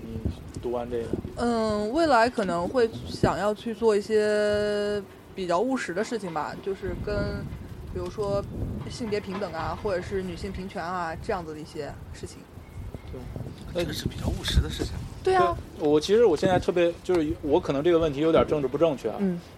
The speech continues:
Speaker 1: 但我特别想问一个这样的问题，就是说，呃，你看在中国还有很多这个贫富差距很大嘛，
Speaker 2: 嗯。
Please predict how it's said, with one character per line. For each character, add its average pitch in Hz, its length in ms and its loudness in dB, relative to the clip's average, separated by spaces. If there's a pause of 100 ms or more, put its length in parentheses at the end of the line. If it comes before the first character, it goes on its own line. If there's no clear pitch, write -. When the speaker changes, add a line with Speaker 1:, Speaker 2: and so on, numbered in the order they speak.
Speaker 1:
但 190 160 4
我 135 80 4
特 - 140 0
别 170 160 4
想 113 260 -2
问 151 160 2
一 147 60 -4
个 160 100 0
这 185 120 0
样 156 100 6
的 113 80 2
问 110 140 -4
题， 110 100 -10
就 165 100 -8
是 170 80 -4
说， 175 160 -2 (440)
呃， 117 200 -2 (180)
你 123 100 -6
看 147 180 2
在 123 100 4
中 175 200 -4
国 151 120 6
还 151 120 2
有 143 160 6
很 117 140 -2
多 113 140 -2
这 127 80 -4
个 120 100 -2
贫 - 200 -4
富 151 160 2
差 151 180 0
距 151 120 2
很 214 200 4
大 131 200 -2
嘛， 104 140 -10
Speaker 2:
嗯。 175 60 -8